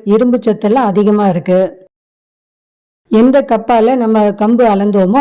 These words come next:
அதே கப்பால நாலு கப் தண்ணீரை நல்லா கொதிக்க விடணும். கம்பு உப்புமா பண்ணும்போது எப்பவுமே நம்ம குக்கர்லயே டைரக்டா தாளிச்சிட்டோம்னா ஈஸியா இருக்கும். ரொம்ப சீக்கிரமாவும் பண்ண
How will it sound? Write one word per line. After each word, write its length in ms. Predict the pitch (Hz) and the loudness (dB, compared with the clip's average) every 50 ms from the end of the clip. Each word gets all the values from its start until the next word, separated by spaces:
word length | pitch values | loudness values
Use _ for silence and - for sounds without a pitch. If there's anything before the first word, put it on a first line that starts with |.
| 262 208 | 0 0
அதே 160 | 202 196 220 226 226 220 | 0 2 0 0 0 -2
கப்பால 440 | 202 - - 202 190 185 196 226 226 208 202 | -6 -6 -4 -4 -2 -2 -2 -2 0 0 0
நாலு 220 | 214 247 262 262 262 - | 0 0 -2 -2 -2 -2
கப் 200 | 247 240 - - 214 | -2 -4 -4 -4 -4
தண்ணீரை 460 | 202 208 220 214 202 180 185 202 214 214 214 - 208 208 | -2 0 0 0 0 0 0 0 -2 -2 -4 -4 -2 -2
நல்லா 180 | 226 233 240 233 233 | 0 0 0 -2 -2
கொதிக்க 260 | 220 202 214 208 214 196 175 | -2 -2 -2 -2 -2 -2 -2
விடணும். 460 | 175 165 180 175 180 185 185 190 185 185 - _ _ _ _ _ _ _ _ _ _ _ _ _ _ _ _ _ _ _ _ _ _ _ _ _ _ _ - | -2 -2 -2 0 0 0 0 -2 -4 -6 -12 _ _ _ _ _ _ _ _ _ _ _ _ _ _ _ _ _ _ _ _ _ _ _ _ _ _ _ 0
கம்பு 240 | 226 240 269 269 302 294 269 | 2 4 4 4 4 2 0
உப்புமா 240 | 269 - 262 254 240 247 | 0 0 -2 -2 0 0
பண்ணும்போது 460 | 226 226 233 226 220 214 208 208 233 247 233 214 | 0 0 0 0 0 0 2 2 2 2 2 0
எப்பவுமே 400 | 220 - 226 226 220 233 240 247 247 247 226 220 | 0 0 0 0 2 2 2 2 2 0 0 -2
நம்ம 180 | 208 208 202 202 - | -2 -4 -4 -4 -6
குக்கர்லயே 440 | 254 - - 302 285 269 269 269 254 202 220 | -4 -2 -2 0 0 0 0 0 0 0 0
டைரக்டா 320 | 214 214 220 214 - 233 220 - | 0 0 0 0 -2 -2 0 0
தாளிச்சிட்டோம்னா 600 | 208 208 208 202 - 226 220 214 202 196 208 220 220 208 214 | 0 0 -2 -2 -4 -4 -2 0 0 0 0 0 0 0 -2
ஈஸியா 300 | 226 214 - 240 240 226 202 175 | -2 -4 -2 0 0 0 0 -2
இருக்கும். 320 | 175 - 202 220 277 339 - - _ _ _ _ _ _ _ 196 196 | -2 -2 -2 -2 -2 -2 -6 -10 _ _ _ _ _ _ _ -2 -2
ரொம்ப 200 | 214 233 247 262 247 - | 0 0 0 0 -2 -2
சீக்கிரமாவும் 600 | 254 240 254 254 240 240 240 233 233 262 269 240 | -4 -2 -2 -2 0 2 2 2 2 0 0 0
பண்ண 140 | 233 220 220 | 0 0 0